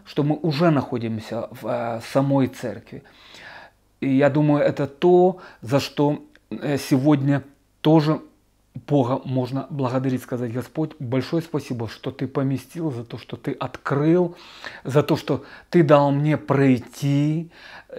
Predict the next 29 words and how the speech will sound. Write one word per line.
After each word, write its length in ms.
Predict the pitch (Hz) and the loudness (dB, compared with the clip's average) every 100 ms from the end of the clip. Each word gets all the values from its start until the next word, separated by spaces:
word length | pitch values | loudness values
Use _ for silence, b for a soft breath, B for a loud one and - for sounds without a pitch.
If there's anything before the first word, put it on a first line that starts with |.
| - - - - - | -14 -14 -20 -6 -2
За 220 | 135 147 | 0 2
то, 120 | 170 | 0
что 200 | - 139 | -2 -4
ты 180 | - 156 | 0 0
дал 280 | 139 143 143 | 2 0 0
мне 280 | 139 139 | 0 -2
дойти, 640 | 120 151 156 147 - 151 120 | 0 2 2 2 -4 -4 -2
несмотря, 540 | 123 123 127 123 135 | -4 -6 -6 -2 -2
может, 340 | 127 117 120 123 | -2 -4 -6 -8
на 120 | 120 | -8
те 140 | 120 | -8
трудности, 580 | 110 160 170 151 135 - | -6 -4 -2 -4 -6 -8
на 160 | 120 117 | -8 -8
те 140 | - | -8
препятствия, 540 | 113 120 143 147 - 113 | -8 -4 0 -2 -4 -10
которые 360 | 120 123 120 | -8 -6 -4
возникали, 720 | 113 110 120 117 139 131 117 131 | -4 -6 -8 -6 -6 -4 -8 -8
я 320 | 127 127 120 B B B B | -6 -6 -8 B B B B
выстоял. 540 | 113 117 110 - 104 107 | -8 -6 -8 -12 -14 -6
Поэтому 460 | 120 127 120 123 B B B - | -6 -4 -6 -6 B B B 0
пусть 260 | 160 139 | 2 2
Бог 320 | 117 156 135 | 4 4 4
благословит, 880 | 127 139 139 - 131 131 143 170 - _ | 2 0 0 0 0 0 0 -4 -6 _
и 140 | 147 147 | -2 0
никогда 920 | 147 - - 135 123 147 156 160 156 B B | -2 -4 -4 -4 2 4 4 2 -2 B B
не 180 | 131 143 | -4 0
опуститесь 800 | 135 135 127 - 143 127 117 110 | 0 -2 -8 -6 -10 -8 -8 -4
до 160 | 113 123 | 0 0
того, 540 | 131 127 139 147 | 0 0 0 -2